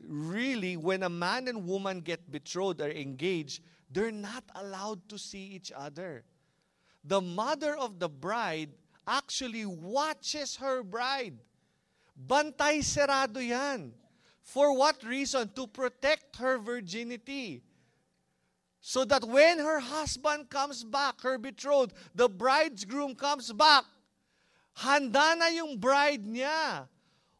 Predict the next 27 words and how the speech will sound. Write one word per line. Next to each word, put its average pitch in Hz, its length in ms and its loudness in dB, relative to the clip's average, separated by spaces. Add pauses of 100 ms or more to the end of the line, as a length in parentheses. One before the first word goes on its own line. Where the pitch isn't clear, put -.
Walang 294 800 4
nakapasok 285 1120 2
na 262 160 0
maski 269 400 -6
sino. 285 480 -6 (320)
Kung 262 240 -8
talagang 285 480 0
bakod, 202 880 10 (440)
binakuran 233 760 2
siya 254 240 2
ng 233 240 -4
nanay 190 480 0
at 175 160 -4
tatay 156 520 0 (680)
to 190 80 2
make 202 280 2
sure 220 240 0
she 196 240 -4
does 226 320 0
not 285 240 -2
meet 262 360 -2
with 254 200 -2
anybody 294 800 0
else 254 360 4 (360)
because 202 320 4
she 233 280 2
is - 160 0